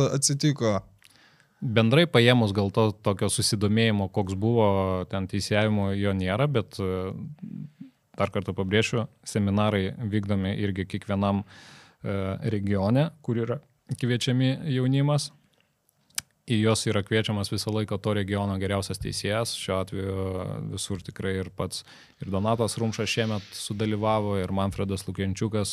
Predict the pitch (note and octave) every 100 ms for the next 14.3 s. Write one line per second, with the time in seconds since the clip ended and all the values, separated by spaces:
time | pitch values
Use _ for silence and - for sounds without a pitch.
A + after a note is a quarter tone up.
0 | G2 G2 G2 F#2+ G2 - G2 F#2+ G#2+ A2
1 | G#2 - G2 G2+ G2+ F#2+ G2 - - -
2 | _ - F#2+ G2 _ - C3 G2 A#2 G#2
3 | G2+ F#2+ G#2 G#2 G2+ - G2 - G#2+ G#2
4 | G2+ F#2+ G2 F#2+ F#2 G2+ F#2+ F#2+ F#2+ G2
5 | A2+ G#2+ G2 F2+ F#2+ - G2 F#2 - F#2+
6 | F#2+ G2 G2 F2+ F2+ F#2+ - F#2+ F#2 F2+
7 | - F#2+ F2+ G#2 C3+ C#3+ - _ _ _
8 | - - G2+ G2 G2 F#2+ G2 F#2+ F#2 F2+
9 | F2+ - F#2 G#2 G#2+ A2 - A2+ G#2 G2
10 | F#2+ F#2 G2 F#2 F#2 - G2 A2+ G2+ G#2+
11 | G#2+ G#2+ G#2 G2 - F#2 G2 - - -
12 | F#2+ - F#2 F2+ F#2 G#2+ A#2 B2 C#3+ -
13 | - - _ _ G2 F#2+ G2 F2+ G#2+ G2+
14 | - -